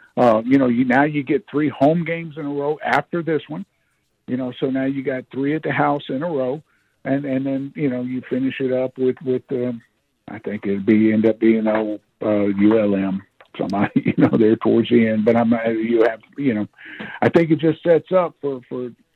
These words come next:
you know, for that App game to be playing the, whoever wins it will host the conference championship game, and, um, the Cajuns gonna, I just think Cajuns gonna win it, and so we'll play another one in, in Lafayette.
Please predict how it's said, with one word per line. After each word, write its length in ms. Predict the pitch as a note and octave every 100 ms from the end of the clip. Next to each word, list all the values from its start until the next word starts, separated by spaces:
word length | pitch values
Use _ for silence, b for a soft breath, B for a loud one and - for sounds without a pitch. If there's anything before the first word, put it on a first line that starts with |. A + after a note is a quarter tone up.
| _
you 100 | A#2+
know, 140 | A2+ A2
for 120 | - A2+
that 220 | A#2 A2+
App 300 | B2+ C3 C3
game 260 | - C3 C#3+
to 80 | C3
be 160 | B2+
playing 420 | B2 - B2+ C#3 C3+
the, 260 | C3 B2 - _ _
whoever 340 | B2 B2 B2+
wins 280 | B2 C3 C#3+
it 100 | C#3
will 120 | A#2+
host 260 | A2 C3+ B2+ -
the 80 |
conference 300 | C3 C3 B2 -
championship 520 | D3 F3 C3+ C3 A#2+
game, 260 | B2+ C#3+
and, 160 | C3 A#2+ - B B B B _ - -
um, 180 | G#2 G2+
the 560 | G2+ G#2 A#2+ A2+ -
Cajuns 280 | B2+ B2+ A#2
gonna, 500 | B2+ A#2+ A2+ G#2+ G#2
I 40 | G#2
just 220 | G#2+ -
think 180 | A#2+ A#2
Cajuns 280 | A#2+ B2+ C3
gonna 100 | B2
win 240 | A#2 D3+
it, 520 | - _ _ _ G2+
and 260 | F#2+ G2+ -
so 120 | A#2
we'll 300 | A2+ A#2 A#2 A#2
play 180 | - G#2+
another 260 | A#2+ B2 D3
one 180 | C3 C#3
in, 180 | C#3+
in 220 | C#3+ C#3+ C3+
Lafayette. 420 | C#3 F3 -